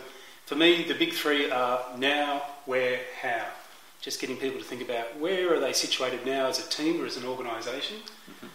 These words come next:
Speaker 1: Where do they really see themselves going? And again, I, I'm going to the three-year time frame for people now with that. And then to really start thinking about how we're gonna get there.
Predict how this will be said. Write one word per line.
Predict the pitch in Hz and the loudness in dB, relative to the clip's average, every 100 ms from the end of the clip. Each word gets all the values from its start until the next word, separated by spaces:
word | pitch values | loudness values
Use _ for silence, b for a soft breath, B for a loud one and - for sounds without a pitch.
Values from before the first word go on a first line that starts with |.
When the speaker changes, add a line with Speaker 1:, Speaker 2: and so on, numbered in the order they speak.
| - | -6
Speaker 1:
Where | 147 190 170 | 2 4 6
do | |
they | 160 147 | 4 4
really | 151 147 | 4 4
see | 123 143 | 4 2
themselves | 135 123 139 120 | 0 0 0 0
going? | - 131 185 | -4 -4 -4
And | 196 | -4
again, | 131 139 135 | -2 -4 -2
I, | 202 151 | 0 2
I'm | 196 | 0
going | 202 147 | 0 -2
to | |
the | 123 | -4
three-year | - 147 135 123 | -6 -4 -4 -4
time | 113 117 170 | -6 -6 -6
frame | 202 - | -8 -12
for | - | -12
people | - 117 110 | -12 -12 -10
now | 110 165 | -10 -12
with | 165 - | -14 -10
that. | 143 - B B B B B B | -10 -10 B B B B B B
And | 151 156 156 | 0 2 4
then | 180 180 175 | 4 4 0
to | 147 | 0
really | 143 135 | 0 0
start | 131 147 131 127 - | 0 4 4 2 -4
thinking | - 147 - 131 | -8 -6 -4 -4
about | 127 120 - - | -2 -4 -6 -12
how | - 147 143 | -2 0 2
we're | 127 | 0
gonna | 131 113 | -2 -4
get | 110 120 120 | -6 -8 -8
there. | 120 | -12